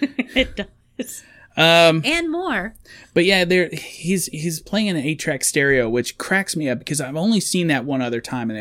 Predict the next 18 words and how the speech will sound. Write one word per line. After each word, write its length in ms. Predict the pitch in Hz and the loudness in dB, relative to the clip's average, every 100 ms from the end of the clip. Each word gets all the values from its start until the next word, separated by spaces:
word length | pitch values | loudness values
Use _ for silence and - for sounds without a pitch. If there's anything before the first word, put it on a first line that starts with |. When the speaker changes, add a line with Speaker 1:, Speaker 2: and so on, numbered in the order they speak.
| 123 | -6
Speaker 2:
that 60 | 123 | -4
was 160 | 135 | -4
at 100 | 143 | -4
my 80 | 123 | -4
grandmother's 560 | 120 120 127 113 107 - | -4 -2 -2 -2 -4 -8
house. 340 | 113 101 - - | -10 -10 -14 -8
Speaker 1:
Oh, 240 | 220 233 220 | -2 0 0
really? 400 | 208 190 190 208 | -2 -2 -2 2
Speaker 2:
And, 160 | 151 | 2
and 240 | 156 147 - | 0 -2 -2
the 140 | 160 151 | -4 -2
only 340 | 180 185 175 | 0 0 0
stuff 240 | - 165 | 0 -2
she 160 | 147 151 | -2 -4
had 340 | 139 139 131 | -2 0 0
was 280 | 123 120 120 | 0 -2 -2
Connie 320 | - 151 151 | -2 -2 -2
Francis 520 | 143 135 139 135 156 | -2 -2 -2 0 -2